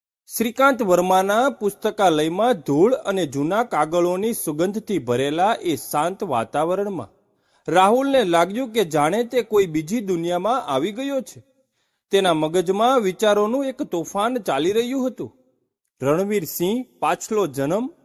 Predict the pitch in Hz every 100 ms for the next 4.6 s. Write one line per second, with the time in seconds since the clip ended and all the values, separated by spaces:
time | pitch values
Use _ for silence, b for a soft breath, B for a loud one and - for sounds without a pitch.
0 | - 226 277 277 269 165 143 - 269 143
1 | - _ _ - 233 208 - 202 202 -
2 | 277 240 185 233 269 247 165 113 _ _
3 | 190 202 165 160 170 185 180 214 269 277
4 | - 123 123 - 180